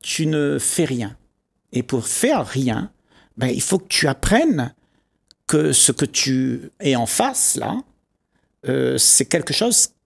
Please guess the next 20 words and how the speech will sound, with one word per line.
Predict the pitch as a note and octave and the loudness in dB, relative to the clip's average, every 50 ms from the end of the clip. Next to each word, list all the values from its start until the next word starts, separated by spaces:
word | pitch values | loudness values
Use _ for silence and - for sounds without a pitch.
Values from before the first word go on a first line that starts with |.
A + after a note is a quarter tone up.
| _ _ _ - | _ _ _ -10
qui | - - D#3+ C#3+ | -8 -4 -2 0
n'est | C3+ C#3 C3 | 0 0 0
pas | C3+ - G3 G3+ G3 E3+ | 0 0 0 2 2 0
vraiment, | C#3+ C3+ - - - - C#3+ E3 F3 F3 E3+ E3 D#3+ D#3 - - - _ _ _ _ _ _ - | 0 -2 -4 -4 -4 -2 -2 0 0 0 0 0 -2 -4 -4 -8 -14 _ _ _ _ _ _ -8
ce | - - - - C#3 | -4 -2 0 0 0
n'est | C#3 C3+ | 0 0
pas | - E3+ E3+ E3 E3 - _ _ _ _ _ _ _ _ - | 0 0 0 0 -2 -4 _ _ _ _ _ _ _ _ -2
ta | C3+ C3 | -2 0
vie, | C3 C#3 D#3+ G3 A#3 C4 - _ _ - | 0 0 0 0 0 -2 -4 _ _ -4
ton | - B2 | -2 -2
bonheur, | C#3 B2+ C3+ C3+ C#3 D#3 G3 A#3+ C#4 C#4 A#3+ - _ _ _ _ | 2 2 2 2 2 0 0 0 -2 -4 -6 -8 _ _ _ _
ta | - A#2 B2+ | -4 -4 -4
joie. | C3 - G3+ B3 C#4 G#3 - _ _ _ _ _ _ _ _ _ _ _ - | -2 0 -2 -2 -2 -4 -10 _ _ _ _ _ _ _ _ _ _ _ -4
C'est | - - - C#3 | 0 2 2 4
seulement | - - - G3 F3+ F3+ E3 D3+ - | 4 4 4 4 2 2 0 -2 -2
quelque | - D3 C3 - B2 | -4 -4 -4 -4 -6
chose | - - G3+ G3 - - | -4 -2 -2 0 -2 -2
qui | - D3+ | 2 2
se | - - A#2+ | 2 2 2
passe. | - - A3+ A3 - - - - - - - - - | -2 -6 -10 -10 -8 -6 -2 0 2 2 0 0 -4